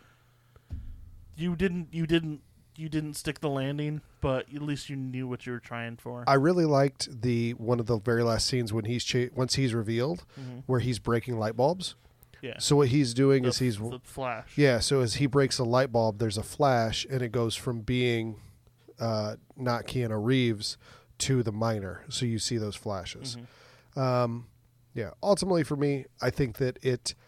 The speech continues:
Speaker 2: certainly, especially if you're watching this as a group or in three D, could be a lot of fun. Don't think about it at all.
Speaker 1: Yeah.
Speaker 2: Uh, and I wish they would have taken the fun up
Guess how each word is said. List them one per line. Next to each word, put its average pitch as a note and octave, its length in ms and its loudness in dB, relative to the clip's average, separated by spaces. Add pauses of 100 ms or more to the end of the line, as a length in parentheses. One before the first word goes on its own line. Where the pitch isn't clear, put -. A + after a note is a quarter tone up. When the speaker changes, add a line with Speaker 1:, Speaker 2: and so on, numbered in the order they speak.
(500)
Speaker 2:
certainly, C3 840 0 (140)
especially - 480 0
if A2 80 -2
you're A#2+ 80 2
watching A#2+ 300 2
this A2 160 -4
as A2 40 -4
a A2 60 -6
group D3 400 4 (200)
or A2+ 440 0
in C#3 180 0
three C#3+ 260 0
D, D3 300 4 (540)
could C3+ 140 2
be C3 100 4
a B2+ 60 6
lot B2+ 120 6
of A#2 60 0
fun. B2+ 320 2 (320)
Don't D3 200 2
think C#3 200 0
about C#3 240 6
it C#3+ 80 2
at C#3 80 2
all. C#3+ 240 4 (320)
Speaker 1:
Yeah. C3+ 100 -4
Speaker 2:
Uh, A#2+ 200 2 (180)
and B2+ 100 0
I A#2+ 60 2
wish A#2 440 2
they B2+ 120 0
would A#2+ 200 2
have A2 240 -2 (340)
taken A2+ 580 -2 (140)
the B2 180 -2
fun A2+ 400 0
up A2+ 320 -4